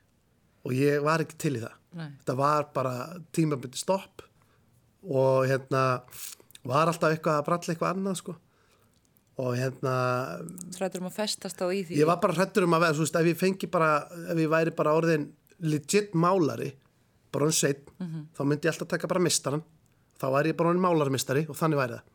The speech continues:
Speaker 2: Já.
Speaker 1: Og þannig að ég ákvað bara, ég var bara að fresta því endalaust þangað til að, hérna, ég bara síðan hætti þar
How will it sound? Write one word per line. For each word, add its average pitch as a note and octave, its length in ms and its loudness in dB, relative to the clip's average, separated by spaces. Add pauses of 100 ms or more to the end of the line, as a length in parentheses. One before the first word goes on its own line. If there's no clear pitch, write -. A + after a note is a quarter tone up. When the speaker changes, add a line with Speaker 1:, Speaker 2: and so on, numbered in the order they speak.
(100)
Speaker 2:
Já. E3 120 -10 (640)
Speaker 1:
Og C#3 340 2
þannig C#3 180 2
að C#3 100 4
ég E3+ 320 2
ákvað D3+ 160 0
bara, C#3+ 300 4
ég E3 120 4
var D#3+ 100 2
bara D3+ 160 -2
að - 80 -12
fresta D3 340 -2
því C3+ 300 -8
endalaust C3 540 -6 (180)
þangað C3+ 260 -6
til B2 220 -2
að, D#3 380 -8
hérna, B2 500 -6
ég C3 240 -6
bara B2+ 140 -4
síðan A#2+ 320 -6
hætti A#2+ 260 -8
þar A#2+ 160 -12